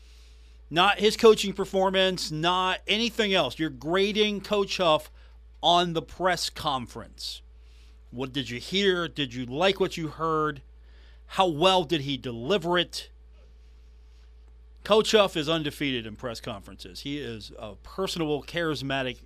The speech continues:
person. So we'll see if that undefeated streak continues.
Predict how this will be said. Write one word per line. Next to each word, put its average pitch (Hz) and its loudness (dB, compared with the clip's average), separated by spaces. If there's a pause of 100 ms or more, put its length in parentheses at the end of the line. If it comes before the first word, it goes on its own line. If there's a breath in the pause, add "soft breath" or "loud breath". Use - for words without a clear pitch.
(260)
person. 107 -14 (420 soft breath)
So 147 0
we'll 160 -4
see 185 2
if 156 0
that 151 2
undefeated 147 -4
streak 143 -6
continues. 156 -4